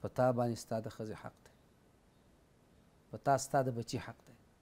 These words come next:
په تا ستا د دې سترګو حق دی،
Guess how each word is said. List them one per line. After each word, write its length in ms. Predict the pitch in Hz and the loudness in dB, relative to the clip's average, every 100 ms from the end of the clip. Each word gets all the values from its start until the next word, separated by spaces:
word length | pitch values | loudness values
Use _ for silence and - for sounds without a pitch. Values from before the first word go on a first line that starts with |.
| _ _ _ _ _ _ _ _ _ _ _ _ - | _ _ _ _ _ _ _ _ _ _ _ _ -8
په 80 | |
تا 240 | 123 156 147 | 2 4 4
ستا 200 | - 151 | 4 2
د 80 | 131 123 | 2 0
دې 80 | 127 | -4
سترګو 300 | - 165 135 120 | 2 2 2 -2
حق 140 | 110 - | -8 -14
دی، 100 | - | -20